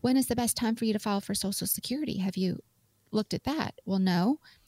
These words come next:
Do you have a will, power of attorney, medical attest, all of those items? Who's going to help you with your Medicare, Medicare supplement needs? Not everybody does that. And there are some firms that are an accumulation firm. You put the money in, they grow it, and they do a really good job at it.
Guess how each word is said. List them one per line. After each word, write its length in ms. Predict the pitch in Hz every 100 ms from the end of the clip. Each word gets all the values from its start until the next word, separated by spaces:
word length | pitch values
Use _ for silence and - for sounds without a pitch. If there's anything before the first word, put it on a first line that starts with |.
| _ _ _ _
Do 120 | - 226
you 20 |
have 80 | 226
a 60 |
will, 340 | 226 254 185 185
power 240 | 220 214
of 80 | 214
attorney, 320 | - 226 196
medical 360 | 190 190 208 202
attest, 420 | - 214 190 -
all 160 | 202
of 40 | 196
those 220 | 220 247
items? 400 | 185 175 170 180
Who's 160 | 240 240
going 160 | 240
to 60 | 226
help 200 | 208 -
you 60 |
with 140 | 214 202
your 80 | 190
Medicare, 440 | 202 214 - 208
Medicare 380 | 202 196 - 190
supplement 480 | - 254 214 175 -
needs? 380 | 180 165 - - - - - _ _ _ _
Not 300 | 214 233 277 -
everybody 440 | 226 220 226 214 202
does 300 | 190 190 185
that. 400 | - - - - - _ _ _ - - -
And 120 | 208
there 140 | 208 233
are 100 | 214
some 280 | - 240 233
firms 360 | - 220 220
that 100 | 220 -
are 180 | 208 -
an 140 | 190 -
accumulation 920 | 202 - - 220 190 180 170 - 180
firm. 360 | 180 - 202 -
You 140 | -
put 160 | 202 214
the 80 | 208
money 220 | 196 190
in, 260 | - 202 196
they 100 | 202
grow 280 | 180 190 180
it, 100 | -
and 100 | 190
they 80 | 196
do 140 | 208
a 80 | 190
really 320 | 175 190 185
good 160 | 185 170
job 240 | 180 165
at 180 | 160 135
it. 240 | 123 -